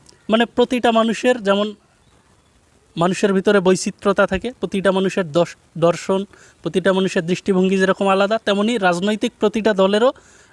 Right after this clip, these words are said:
দর্শন আলাদা থাকবে, রাজনৈতিক প্রতিটা দলেরও আপনার হলো পথ আলাদা থাক-, আলাদা থাকবে, রাস্তা আলাদা থাকবে। কিন্তু তাই বলে একজন আরেকজনকে সহ্য করতে পারবে না, বাড়িঘর জ্বালিয়ে দিবে, একজন আদে-, আরেকজনকে দেখলে তার ছায়া মারাবে না,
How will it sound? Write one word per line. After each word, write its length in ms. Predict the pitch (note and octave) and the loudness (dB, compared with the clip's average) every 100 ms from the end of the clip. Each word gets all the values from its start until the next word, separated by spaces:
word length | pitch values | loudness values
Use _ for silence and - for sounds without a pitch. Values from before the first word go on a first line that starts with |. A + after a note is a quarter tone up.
| - | -4
দর্শন 400 | E3+ G#3+ - A3 | -2 -2 -4 -4
আলাদা 300 | G3 F#3+ F#3+ | 0 0 0
থাকবে, 340 | G3+ G3 A#3+ C#4+ | -2 -4 -6 -4
রাজনৈতিক 460 | E3+ E3+ G3+ G#3 - | -4 -2 -2 -2 -6
প্রতিটা 400 | - G#3 G#3 G#3+ | -4 -4 -2 0
দলেরও 460 | F#3+ F#3 G3 G#3 C4 - _ _ _ _ - | 2 2 2 4 2 0 _ _ _ _ -10
আপনার 320 | E3+ F#3 F#3 | -4 0 2
হলো 360 | F#3+ F#3+ F3 A#3+ _ _ _ _ _ - | 2 2 2 0 _ _ _ _ _ 0
পথ 220 | G#3+ A3 | 0 2
আলাদা 280 | G3+ G3 G3 | -2 -2 -2
থাক-, 180 | G#3 G#3 | -4 0
আলাদা 300 | F3 F#3 F#3+ | 2 4 2
থাকবে, 260 | G3 F#3+ | 0 -2
রাস্তা 340 | G3+ E3+ - D#3 | 0 0 0 -2
আলাদা 260 | D3 C#3 | 0 -2
থাকবে। 260 | C#3 C3 B2 - _ | -6 -8 -12 -20 _
কিন্তু 200 | - G#3 | -4 -2
তাই 180 | A3+ A3 | 0 0
বলে 180 | G#3+ A3 | 2 0
একজন 300 | G3+ F#3+ G#3 | 0 -2 0
আরেকজনকে 480 | G3 F#3+ G3 F#3+ G3 | 0 0 -2 -4 -4
সহ্য 300 | A3 E3+ F#3+ | -4 -2 -2
করতে 280 | F#3+ - | -4 -4
পারবে 260 | F#3 F3+ F3+ | 0 0 0
না, 180 | F3 D#3 _ - _ _ _ - | -2 -4 _ -20 _ _ _ -2
বাড়িঘর 380 | F3+ G3 F3+ F3+ | -2 0 0 2
জ্বালিয়ে 360 | F3 F3 F#3 | 0 2 0
দিবে, 300 | F3 E3+ D#3 - _ _ | 0 -2 -4 -6 _ _
একজন 280 | E3 D#3 F3+ | -6 -2 0
আদে-, 240 | E3+ F3+ - | 2 0 0
আরেকজনকে 540 | E3+ F3 E3+ F#3 F#3+ | 0 0 -2 -2 0
দেখলে 380 | F3+ F3+ F#3+ F3 | -2 0 0 0
তার 160 | - | 0
ছায়া 360 | E3 - F3+ F#3 | -2 0 2 4
মারাবে 340 | F3+ F3 E3+ | 2 2 0
না, 220 | E3+ E3 | -2 -2